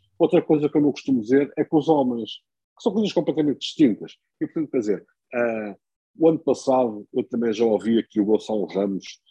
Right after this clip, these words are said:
era a, a, a maior, eh, a, a maior descoberta do futebol português nos últimos não sei quantos séculos, eh, até antes de chegar ao futebol.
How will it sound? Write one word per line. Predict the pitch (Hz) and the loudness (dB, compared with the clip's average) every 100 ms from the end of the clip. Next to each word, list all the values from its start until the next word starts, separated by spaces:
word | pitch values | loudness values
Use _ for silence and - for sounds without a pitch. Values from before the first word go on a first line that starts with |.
| _ 101 | _ -6
era | 104 104 | -2 -2
a, | 101 104 - 104 | -2 -4 -4 -8
a, | - 101 | -4 0
a | |
maior, | 104 101 101 98 | 4 4 4 2
eh, | 95 92 90 85 80 _ _ - 101 - | 0 -2 -4 -8 -14 _ _ -12 -6 -2
a, | |
a | 95 | 2
maior | 101 104 | 4 4
descoberta | - - 95 98 98 | 2 -4 -4 -2 -4
do | |
futebol | 95 101 | -4 -6
português | - - 87 95 92 | -8 -8 0 0 0
nos | 95 | -4
últimos | 90 - 92 | -4 -6 -6
não | 90 | -6
sei | - | -6
quantos | 98 90 - | -4 -4 -4
séculos, | 82 82 101 107 - _ _ - | -4 -8 -12 -14 -18 _ _ -16
eh, | 95 - | -14 -8
até | - - 107 107 | -8 0 2 2
antes | - | 0
de | - - | -4 -4
chegar | 104 101 | -2 -2
ao | |
futebol. | - - 104 117 131 | -4 -2 0 0 -2